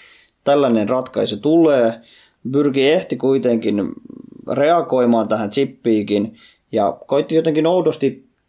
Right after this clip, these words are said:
työntää palloa poispäin, mutta hänen sormet olivat kuin keitettyä makaronia.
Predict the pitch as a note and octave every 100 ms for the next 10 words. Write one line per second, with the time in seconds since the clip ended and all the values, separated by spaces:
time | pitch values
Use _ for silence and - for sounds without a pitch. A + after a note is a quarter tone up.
0 | _ F#3 G3+ F#3 A#2+ A2+ G#2+ G2+ - _
1 | C#3+ C#3+ C3+ A#2 G#2+ A2+ - _ _ -
2 | D#3+ D3 B2+ - A2+ A2 A2 - A2+ B2
3 | B2 A#2 A#2 A2+ - - - - - -
4 | E3 D3+ B2 G#2 G#2+ A2 A2 G#2+ A#2 A2+
5 | G2+ - B2+ A2 - A#2 A#2 A2 G#2 -
6 | - - -